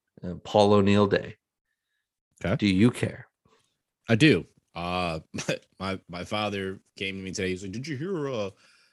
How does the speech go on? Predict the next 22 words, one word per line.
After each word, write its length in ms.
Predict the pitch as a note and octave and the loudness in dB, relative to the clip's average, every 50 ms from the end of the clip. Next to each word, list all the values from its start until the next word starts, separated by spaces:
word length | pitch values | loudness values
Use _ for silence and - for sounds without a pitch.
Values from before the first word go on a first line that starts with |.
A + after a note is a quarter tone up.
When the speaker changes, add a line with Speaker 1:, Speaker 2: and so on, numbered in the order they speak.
| _ _ _ _ _ _ - | _ _ _ _ _ _ -14
Speaker 2:
I 120 | D#2 F#2 | -12 -10
said, 160 | - F#2+ F2+ | -8 -6 -4
"Yes, 260 | F#2 F2+ E2+ E2 - | -4 -2 -4 -4 -6
Paul 300 | - - - F#2 F#2 F#2+ | -8 -10 -8 -6 -4 -4
O'Neill's 340 | F#2+ F#2+ F#2+ F#2+ F#2+ F#2 E2+ | -4 -2 -2 -2 -2 -2 -2
getting 240 | E2 G2 F#2+ F2+ F2 | -2 -2 -2 -2 -4
his, 380 | G2 F#2+ F#2 F2 E2 - - - | -6 -4 -4 -4 -4 -6 -6 -8
his 180 | - G2+ F2 | -10 -12 -10
jersey 320 | D#2 - F#2+ F2+ E2+ D2+ E2 | -8 -6 -4 -4 -4 -6 -8
retired." 300 | D#2 - E2+ D#2+ D#2+ E2 | -12 -12 -10 -10 -10 -10
He 60 | E2+ | -10
was 140 | F2+ F2+ F#2+ | -10 -8 -6
like, 240 | F#2 F2+ E2+ D#2 - _ _ - | -4 -4 -6 -8 -10 _ _ -4
"That's 180 | C#3 D3+ - | -4 -4 -4
a, 100 | D3 C3 | -6 -8
that's 300 | - - C3+ D#3 - - | -4 -4 -4 -4 -2 -4
a 60 | A2+ | -6
shock." 420 | - - - D3+ C#3+ F#2 D#2 - D#2+ | -4 -2 -2 -2 -2 -2 -4 -6 -8
I 40 | D#2 | -8
was 160 | D#2 D#2 F2+ | -8 -6 -6
like, 140 | F2+ D#2 B1 | -6 -6 -8
"What?" 380 | C#2 C#2+ D2 D#2+ C3+ - - | -12 -12 -6 -6 -6 -6 -6